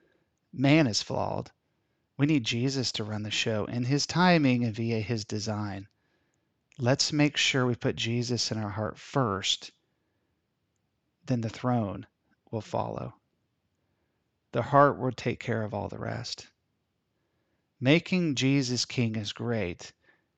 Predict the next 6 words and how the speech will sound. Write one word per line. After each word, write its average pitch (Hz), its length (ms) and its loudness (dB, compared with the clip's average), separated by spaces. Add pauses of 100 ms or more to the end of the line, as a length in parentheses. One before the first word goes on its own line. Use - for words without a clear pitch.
(360)
but 131 140 4
making 135 340 4
him 120 140 2
king 123 280 0
by 104 260 -2
force 120 720 4